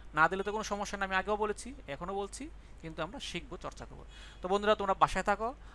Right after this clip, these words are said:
আর এই ভিডিওগুলো দেখবা, দেখার পরে যার যেখানে ভুল ত্রুটি হয়েছে, সেটা অবশ্যই correction করে নিবা।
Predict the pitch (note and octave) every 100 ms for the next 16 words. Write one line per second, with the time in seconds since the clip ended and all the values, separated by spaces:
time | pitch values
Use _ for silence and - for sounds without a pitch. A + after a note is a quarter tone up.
0 | - C#3 C#3+ D3 - F3+ F3+ F#3+ F#3 F#3
1 | E3 E3 F#3+ B3 - C#3+ C#3+ D#3+ G3 G3+
2 | E3+ D3+ D3+ E3+ F#3 D#3 D#3+ F3+ E3+ E3+
3 | F3+ D#3+ - D#3 D3+ D#3 - F3 - F#3
4 | G3 G3 G3+